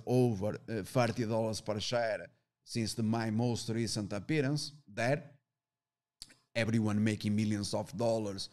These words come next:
Uh, every single call, uh, included all the calls for ninety-nine dollars, and this precisely demonstrating that all the Americans are,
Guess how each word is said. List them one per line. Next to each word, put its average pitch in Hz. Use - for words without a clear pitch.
Uh, 104
every 117
single 117
call, 113
uh, 95
included 117
all 123
the 113
calls 123
for 113
ninety-nine 113
dollars, 127
and 107
this 107
precisely 110
demonstrating 110
that 104
all 117
the 107
Americans 107
are, 107